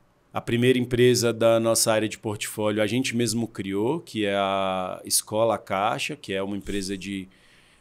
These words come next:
de capacitação e treinamento com, com foco tanto em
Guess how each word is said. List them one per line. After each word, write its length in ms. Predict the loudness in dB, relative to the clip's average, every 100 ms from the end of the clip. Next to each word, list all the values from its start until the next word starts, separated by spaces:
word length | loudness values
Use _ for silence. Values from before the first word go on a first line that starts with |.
| _
de 120 | -10
capacitação 1040 | -6 -2 0 0 0 0 0 2 2 0
e 120 | -2 -4
treinamento 1040 | -4 -4 -2 -4 -4 -4 -4 -6 -8 -8 -12
com, 500 | -10 -8 -6 -8 -12 -16 -20 _
com 120 | -10
foco 360 | -4 0 0 -2
tanto 480 | -4 -4 -2 -2 -2
em 500 | -2 -4 -6 -8